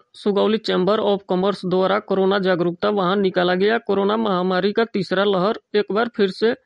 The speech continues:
दस्तक देने लगा है, जिसको ध्यान में रखते हुए सुगौली चैम्बर of कॉमर्स ने सुगौली थाना कार्यालय के मुख्य गेट से कोरोना जागरूकता वाहन निकाला, जिसे पुलिस निरीक्षक अभय कुमार, थानाध्यक्ष विवेक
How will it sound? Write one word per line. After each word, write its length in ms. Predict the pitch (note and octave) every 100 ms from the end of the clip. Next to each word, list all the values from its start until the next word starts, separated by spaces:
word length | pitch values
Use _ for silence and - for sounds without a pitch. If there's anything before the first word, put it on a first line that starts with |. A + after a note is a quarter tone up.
| _ _ _ _ _ _ _ _
दस्तक 480 | F#3+ G#3 - A3 G#3+
देने 280 | F#3+ G3 G3
लगा 260 | F#3+ F#3+
है, 140 | G3 A#3+
जिसको 320 | A3+ - G#3
ध्यान 280 | F3 F#3 A3+
में 140 | G#3
रखते 280 | G3 F3 -
हुए 200 | G#3+ A#3
सुगौली 420 | A#3 G3+ F#3+ G3+
चैम्बर 420 | G3+ G3 F#3+ G3 A3
of 160 | G#3+ -
कॉमर्स 460 | F#3+ F#3+ G#3+ - - _ _
ने 160 | G#3 A#3
सुगौली 420 | - G#3 G3+ G#3
थाना 280 | G#3 F#3+ G3
कार्यालय 520 | G3 G3 F3 F3+ G#3 G#3+ -
के 80 | A3+
मुख्य 320 | A3 A3 G#3
गेट 240 | F3+ A3+ A#3 -
से 200 | - B3
कोरोना 380 | - G#3 G3+ G3
जागरूकता 500 | G3 F#3+ F#3+ - A3
वाहन 300 | A3 F3+ G3+
निकाला, 400 | F#3 F#3 F#3+ G#3+
जिसे 280 | F#3+ G#3 G#3
पुलिस 360 | - A3+ B3+
निरीक्षक 500 | A3+ G#3 F#3+ - A#3
अभय 240 | G#3+ F#3+ G#3
कुमार, 320 | G#3+ G#3 A#3
थानाध्यक्ष 800 | - G3 F#3+ G3 - F3+ G3 A#3 G3
विवेक 340 | G3 F#3 G#3